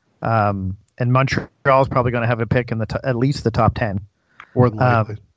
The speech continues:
Speaker 1: but that, that's why I say, that's why I say this plan thing is such a hard thing to do in Montreal, because the f-, I mean, the fans are already complaining of four or five now.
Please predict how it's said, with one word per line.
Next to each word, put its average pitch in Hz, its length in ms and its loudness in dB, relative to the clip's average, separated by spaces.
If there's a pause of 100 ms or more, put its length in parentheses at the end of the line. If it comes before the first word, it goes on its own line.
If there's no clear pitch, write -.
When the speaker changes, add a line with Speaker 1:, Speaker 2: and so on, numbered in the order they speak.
(500)
Speaker 1:
but 170 140 0
that, 202 160 4
that's 202 180 2
why 190 80 4
I 160 40 4
say, 131 160 -6
that's 147 360 -2
why 165 160 0
I 160 40 -4
say 156 180 -8
this 143 180 -8
plan 160 480 -2
thing 165 320 -4
is 135 80 -4
such - 240 -4
a 117 60 0
hard 139 420 0
thing 139 220 -2
to 131 40 -2
do 131 160 0
in 131 80 0
Montreal, 127 640 2 (320)
because 127 320 0
the 123 100 -2
f-, - 280 -16
I 135 100 0
mean, 170 120 0
the 165 80 0
fans 185 260 2
are 170 80 6
already 170 180 2
complaining 156 440 0
of 131 100 -6
four 143 200 0
or 135 40 2
five 131 340 2
now. 127 320 -4